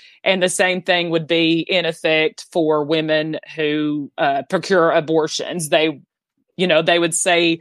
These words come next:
"Can you prove beyond a reasonable doubt that this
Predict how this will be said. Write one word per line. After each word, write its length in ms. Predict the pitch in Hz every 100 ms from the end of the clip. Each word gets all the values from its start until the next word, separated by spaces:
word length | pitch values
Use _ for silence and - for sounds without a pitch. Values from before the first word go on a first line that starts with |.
| - _
"Can 180 | - 208
you 100 | 180
prove 260 | 175 190 185
beyond 320 | 175 170 170
a 60 | 165
reasonable 540 | 165 170 156 147 151
doubt 500 | 151 165 156 147 147
that 280 | 160 160 151
this 600 | 156 156 151 151 - -